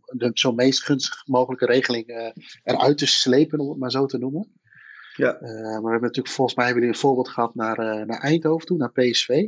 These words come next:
Speaker 1: Hadden jullie,
Speaker 2: Ja.
Speaker 1: moet je me heel even helpen? In ieder geval, hadden jullie vrij vervoer of?
Speaker 2: Ja, ja, we hadden vrij vervoer.
Speaker 1: Ja, maar dat ging niet helemaal goed.
Speaker 2: Nee, klopt.
Speaker 1: Eh,
Speaker 2: Nee.
Speaker 1: eh, hoe, eh, wat, wat is jouw gevoel daar dan bij? Want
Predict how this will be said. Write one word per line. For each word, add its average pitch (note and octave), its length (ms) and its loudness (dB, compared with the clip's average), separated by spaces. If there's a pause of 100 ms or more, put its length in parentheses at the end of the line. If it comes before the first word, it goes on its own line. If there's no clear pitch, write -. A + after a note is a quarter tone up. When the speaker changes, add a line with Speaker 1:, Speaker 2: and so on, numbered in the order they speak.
(160)
Speaker 1:
Hadden B2 240 -6
jullie, A#2+ 340 2
Speaker 2:
Ja. - 280 -2
Speaker 1:
moet B2 140 -6
je A#2+ 60 -6
me A2+ 60 2
heel D3+ 200 6
even B2 160 2
helpen? F#3 380 0
In - 520 -20
ieder F#3+ 180 4
geval, C#3+ 400 0
hadden E3 180 -2
jullie F#3 200 0
vrij G3+ 220 2
vervoer A3+ 420 4
of? - 440 -4 (300)
Speaker 2:
Ja, - 340 0
ja, C#3 220 0
we A#2+ 60 -6
hadden A#2 180 -2
vrij A#2 220 0
vervoer. A2 380 -2
Speaker 1:
Ja, F#3 140 4 (640)
maar D#3 100 2
dat E3 220 0
ging G3+ 240 2
niet A3+ 140 0
helemaal F#3+ 360 4
goed. - 440 -2 (760)
Speaker 2:
Nee, D3 320 0
klopt. C3+ 340 2
Speaker 1:
Eh, C3+ 440 0
Speaker 2:
Nee. C3 200 6
Speaker 1:
eh, - 460 -10
hoe, F3+ 300 4
eh, D#3+ 380 4
wat, E3 120 -2
wat E3+ 100 -2
is - 100 0
jouw F#3 100 2
gevoel F3 300 -2
daar D#3 220 4
dan A2+ 160 0
bij? G#2 160 -10
Want A#2 120 -8